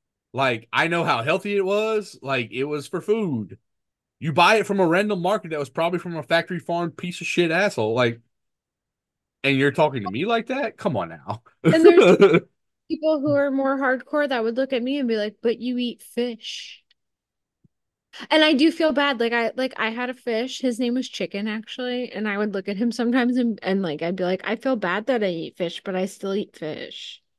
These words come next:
Speaker 1: I'd look at him and be like, "I bet you taste good."
Speaker 2: Oh, no, not chick-,
Speaker 1: <laughs>
Speaker 2: chicken fried. Poor
Speaker 1: Well,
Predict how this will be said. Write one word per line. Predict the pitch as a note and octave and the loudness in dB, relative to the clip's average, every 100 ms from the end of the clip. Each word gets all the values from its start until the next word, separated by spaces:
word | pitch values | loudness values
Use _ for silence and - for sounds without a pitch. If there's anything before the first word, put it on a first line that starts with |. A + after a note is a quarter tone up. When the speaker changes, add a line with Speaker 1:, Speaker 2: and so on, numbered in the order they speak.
| _ _ _ - | _ _ _ -6
Speaker 1:
I'd | G2+ A2+ | -2 0
look | G#2+ | -2
at | A2 | -2
him | G#2 | -2
and | |
be | G#2 | -2
like, | G2+ F#2+ F#2 | 0 -2 -2
"I | F#2+ | -6
bet | F#2 F#2+ G2+ | -4 -6 -6
you | |
taste | G2+ G2+ - | -4 -4 -4
good." | G#2 A#2 A#2 _ _ _ - | -4 -2 -4 _ _ _ -2
Speaker 2:
Oh, | G#4+ G#4+ A4+ G#4+ | 2 6 6 6
no, | G#4+ G#4 G4+ G4 | 4 4 4 2
not | G4 G4 | 0 -2
chick-, | - G4+ - | -4 -4 -4
Speaker 1:
<laughs> | F3+ | 0
Speaker 2:
chicken | G4+ - _ | -2 -2 _
fried. | D#4+ D4+ D4+ C#4 C#4 - | 0 2 2 0 -4 -4
Poor | D4 C#4+ A3 | -2 -2 2
Speaker 1:
Well, | E4 | 4